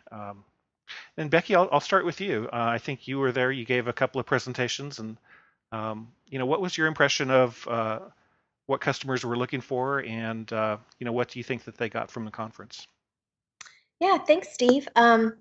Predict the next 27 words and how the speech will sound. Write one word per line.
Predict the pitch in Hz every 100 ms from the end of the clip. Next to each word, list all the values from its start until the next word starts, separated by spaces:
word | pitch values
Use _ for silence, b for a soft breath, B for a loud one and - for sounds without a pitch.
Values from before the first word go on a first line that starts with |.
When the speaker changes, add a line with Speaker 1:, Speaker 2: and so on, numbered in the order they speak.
| -
Speaker 2:
I |
had | 285 302
a |
really | 269 294 320
nice | 294 285 -
time. | 240 233 269
I, | 220 214 214 233
I |
gave | 254 247 247
two | - 330
presentations | 311 302 285 277 269 262 262 254
on | 247 254
Wednesday | 202 196 208 208 220 262 - _ _ B B B -
and, | 233 240 233 226 226 -
um, | 214 214
both | 247 254 269
around | 254 233 240
success | 254 247 202 208 -
factors. | 190 190 - 202 240 - - - -
And | 233 240
I | 240
usually | 233 226 277 339 330 262
open | - 240 262 247
my | 214 202 202 180
sessions | - - - - 208 208
by | - 220
asking, | - 233 247 - 220 190 220